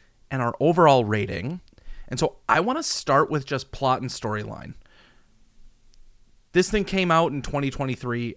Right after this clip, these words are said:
uh, in March, so it's about a year old now.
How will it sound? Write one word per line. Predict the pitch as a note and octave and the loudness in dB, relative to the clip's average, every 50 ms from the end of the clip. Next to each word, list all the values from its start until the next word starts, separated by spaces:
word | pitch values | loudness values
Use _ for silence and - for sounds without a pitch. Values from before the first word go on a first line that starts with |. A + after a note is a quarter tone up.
| - | -8
uh, | - A2 - - | -8 -8 -8 -6
in | - A#2+ A2+ A2 | -6 -6 -6 -4
March, | G#2+ G#2+ A2 A2+ A2+ A#2 - - - - | -4 -2 -2 -2 -2 -4 -6 -8 -6 -4
so | A#2 A2 | -4 -4
it's | G#2+ - | -4 -2
about | G#2+ B2 B2+ | -2 -2 0
a | A#2+ G#2+ A2 | 0 -2 -2
year | A#2+ B2 A#2+ | -2 0 0
old | A#2 A2+ A2+ | 0 0 0
now. | A2+ A#2 A2 G#2+ G#2 G#2 G#2 | -2 -2 -2 -2 -4 -6 -8